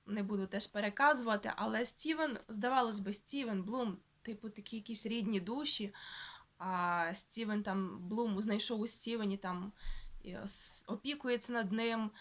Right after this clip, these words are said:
він втратив сина, і от Стівен йому може бути як син, але теж, знаєте, така захвату від цієї стріч-, від цього, від цієї зустрічі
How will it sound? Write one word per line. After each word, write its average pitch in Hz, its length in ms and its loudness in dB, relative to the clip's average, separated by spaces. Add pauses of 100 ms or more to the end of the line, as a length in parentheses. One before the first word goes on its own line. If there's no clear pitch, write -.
(400)
він 214 140 0
втратив 214 400 0
сина, 247 480 2
і 208 140 2
от 214 140 -2
Стівен 220 340 -2
йому 220 160 0
може 226 240 0
бути 214 340 0
як 202 180 0
син, 285 500 2
але 214 440 2 (1040)
теж, 254 200 2
знаєте, 247 360 4
така 214 540 2 (420)
захвату 262 720 6
від 233 160 -6
цієї 226 720 0
стріч-, 262 640 0
від 208 240 -2
цього, 233 560 0
від 208 160 -2
цієї 240 280 2
зустрічі 226 600 -2